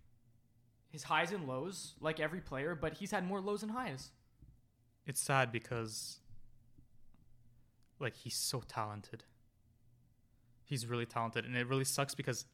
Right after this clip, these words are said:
Speaker 2: he can do damage, but he just doesn't want to.
Speaker 1: I don't know if it's that he, he's
Speaker 2: He has skill. Like, he does.
Speaker 1: Okay, but that's it, right? He has skill,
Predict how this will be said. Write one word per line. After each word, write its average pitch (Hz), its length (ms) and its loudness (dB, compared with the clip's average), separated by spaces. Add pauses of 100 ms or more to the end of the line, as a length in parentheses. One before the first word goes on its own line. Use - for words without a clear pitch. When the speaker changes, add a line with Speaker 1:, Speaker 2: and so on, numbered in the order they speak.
(100)
Speaker 2:
he - 200 -2
can 135 140 2
do 120 100 0
damage, 117 640 4
but 117 100 -4
he 113 60 -4
just 107 160 -4
doesn't 107 280 0
want 101 180 -4
to. 104 160 -8 (800)
Speaker 1:
I - 80 2
don't 214 80 4
know 254 80 2
if 254 60 -4
it's 196 140 -4
that - 120 -2 (140)
he, - 120 -10 (140)
he's - 340 -4 (920)
Speaker 2:
He 208 140 6
has - 120 6
skill. 131 460 2 (240)
Like, 127 120 -4
he 185 120 -2
does. 113 380 0
Speaker 1:
Okay, 175 160 -2
but 139 100 -4
that's 147 180 -2
it, 156 120 -4
right? 127 180 -2
He 185 120 2
has 160 100 2
skill, 180 500 2